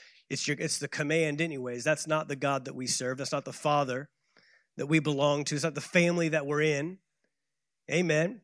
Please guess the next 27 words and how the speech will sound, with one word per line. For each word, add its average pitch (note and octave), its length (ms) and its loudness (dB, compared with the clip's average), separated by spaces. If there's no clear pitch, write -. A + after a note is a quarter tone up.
And C3 160 -4
so, D#3 260 6
you D#3 200 2
know, D3+ 160 4
anywhere F#3 420 6
from, D3+ 500 4
you D#3 100 2
know, B2 300 0
living D#3+ 320 0
a C#3+ 40 0
sin-free E3 540 0
life, D#3+ 380 0
being F3 220 4
empowered E3 480 4
by D#3+ 160 4
the C#3+ 120 0
Holy E3 280 2
Spirit, E3 480 0
laying F3 280 4
hands E3+ 260 0
on D3+ 80 -2
the C3+ 80 -4
sick F3 280 0
and C#3+ 120 -6
seeing E3 240 0
them D#3 140 0
recover. D#3+ 520 -2